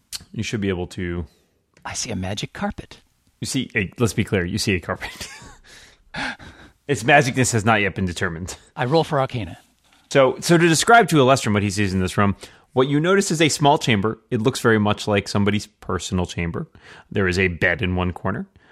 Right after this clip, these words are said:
Speaker 2: Hey, now.
Speaker 1: Um, there is a desk in another corner. Next to it is a chest. There is a large rug on the floor and a couple sort of tapestry type things on the wall. They appear to be scenes of a very militaristic nature, showing some sort of,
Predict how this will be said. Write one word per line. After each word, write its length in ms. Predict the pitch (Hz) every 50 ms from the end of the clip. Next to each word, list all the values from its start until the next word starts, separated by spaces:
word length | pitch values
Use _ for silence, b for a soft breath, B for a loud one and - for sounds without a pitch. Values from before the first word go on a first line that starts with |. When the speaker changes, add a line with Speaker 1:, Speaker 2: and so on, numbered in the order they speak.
| b 135
Speaker 2:
Hey, 80 | 143 151
now. 300 | 127 90 110 104 98 92
Speaker 1:
Um, 140 | 92 - - -
there 200 | 107 120 101 98
is 100 | 98 90
a 120 | 95 90
desk 600 | 87 80 78 - 101 117 135 - - - - - - -
in 160 | - 117 104
another 280 | 101 98 101 95 101 101
corner. 320 | - - 104 98 104 113
Next 200 | 107 104 101 -
to 100 | - 117
it 80 | 113 -
is 100 | - -
a 100 | 123 120
chest. 600 | 123 - - - - 90 107 - - - - -
There 140 | - 120 107
is 100 | 101 90
a 100 | 92 87
large 220 | 85 92 92 85
rug 240 | 80 82 90 92 95
on 80 | 110 110
the 60 | 113
floor 180 | - 131 127 131
and 100 | 123 123
a 40 |
couple 220 | - - 135 - 135
sort 160 | - - 113
of 220 | 110 98 92 -
tapestry 760 | - - - 113 - 117 107 - - - 110 101 98 98 95 90
type 280 | - - 98 95 -
things 300 | - - 104 101 98 -
on 40 | 90
the 60 | 92
wall. 340 | 90 101 110 113 113 110 B 135 110 -
They 100 | 160 175
appear 260 | 185 185 - 311 349
to 60 | 320 233
be 100 | 190 175
scenes 380 | - - - 180 170 160 139 131
of 60 | 120
a 60 | 117
very 220 | 107 117 139 135
militaristic 880 | 127 113 113 123 131 123 113 - - - 104 107 110 - - 120 98 -
nature, 360 | 117 113 113 113 - - 123
showing 280 | 113 - - 110 107 107
some 180 | - 120 107
sort 240 | 101 - - 107 104
of, 200 | 104 101 95 B